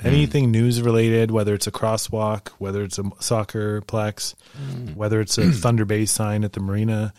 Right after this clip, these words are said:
Speaker 2: Yeah.
Speaker 1: I get so worked up by negative people, and it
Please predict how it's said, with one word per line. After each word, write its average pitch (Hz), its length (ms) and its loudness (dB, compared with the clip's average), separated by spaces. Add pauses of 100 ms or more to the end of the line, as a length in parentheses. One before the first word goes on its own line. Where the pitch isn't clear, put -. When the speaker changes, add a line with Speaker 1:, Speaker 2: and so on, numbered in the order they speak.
Speaker 2:
Yeah. 80 180 -4 (720)
Speaker 1:
I 120 140 -6
get 123 180 0
so 131 240 4
worked 113 400 0
up 113 260 -4 (380)
by 110 240 0
negative 104 480 -2
people, 151 460 0
and 107 200 0
it 107 160 0